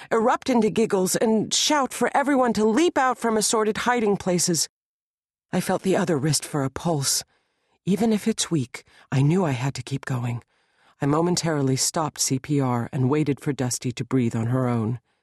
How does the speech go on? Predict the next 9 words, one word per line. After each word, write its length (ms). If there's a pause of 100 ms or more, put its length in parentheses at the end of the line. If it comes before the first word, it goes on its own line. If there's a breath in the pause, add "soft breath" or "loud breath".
(480)
She 220
didn't. 520 (1200)
"Leave," 500 (480)
that 180
same 320
inner 200
voice 300
commanded 500
me. 280